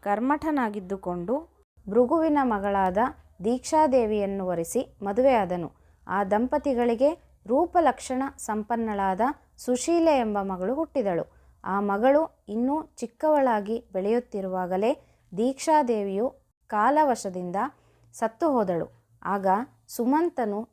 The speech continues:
ತನ್ನ ಕರ್ಮನಿಷ್ಠೆಗೆ ಅಡ್ಡಿ ಬರಬಾರದೆಂದು ಕನ್ಯಾರ್ಥಿಯಾಗಿ ಹು-, ಹುಡುಕುತ್ತಾ ಹೋಗಿ ಕಡೆಗೆ ಕರ್ಕಶೆ ಎಂಬ ಹೆಣ್ಣನ್ನು ಮದುವೆ ಮಾಡಿಕೊಂಡು ಸದಾಚಾರ ಸಂ-, ಸಂಪನ್ನನಾಗಿರುತ್ತಿದ್ದನು.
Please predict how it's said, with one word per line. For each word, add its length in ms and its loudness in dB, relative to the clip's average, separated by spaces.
ತನ್ನ 280 -4
ಕರ್ಮನಿಷ್ಠೆಗೆ 1080 -2
ಅಡ್ಡಿ 240 -2
ಬರಬಾರದೆಂದು 1080 0
ಕನ್ಯಾರ್ಥಿಯಾಗಿ 1120 0
ಹು-, 60 -4
ಹುಡುಕುತ್ತಾ 680 -2
ಹೋಗಿ 460 -4
ಕಡೆಗೆ 520 -2
ಕರ್ಕಶೆ 880 -2
ಎಂಬ 280 -2
ಹೆಣ್ಣನ್ನು 600 -4
ಮದುವೆ 320 2
ಮಾಡಿಕೊಂಡು 800 -4
ಸದಾಚಾರ 680 2
ಸಂ-, 300 -6
ಸಂಪನ್ನನಾಗಿರುತ್ತಿದ್ದನು. 1400 -2